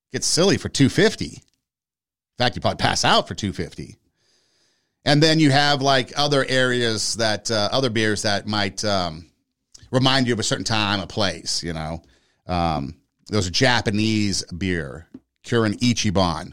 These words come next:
which is Anheuser-Busch, Japanese, or, um, which reminds me of the beach,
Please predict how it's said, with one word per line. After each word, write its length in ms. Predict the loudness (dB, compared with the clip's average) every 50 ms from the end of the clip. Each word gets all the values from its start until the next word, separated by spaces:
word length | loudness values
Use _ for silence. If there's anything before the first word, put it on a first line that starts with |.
| -14 _
which 220 | -10 -8 -4 -4
is 180 | -4 -4 -4 -2
Anheuser-Busch, 840 | -2 -2 -2 -2 -2 -4 -4 -6 -6 -6 -6 -6 -6 -6 -10 -12 -16 _ _
Japanese, 680 | -6 -4 -4 -4 -2 -2 -2 -2 -4 -4 -8 -12 -14 -16 _ _ _ _ _ _ _ _ _ _ _ _
or, 460 | -2 0 2 4 4 4 4 4 4
um, 400 | 4 4 2 2 2 0 -2 -6 -8
which 160 | -8 -4 -2 2
reminds 240 | 2 2 2 2
me 60 | 0 -2
of 20 |
the 60 | 0
beach, 440 | 2 0 0 0 -2 -6 -8 -8 -10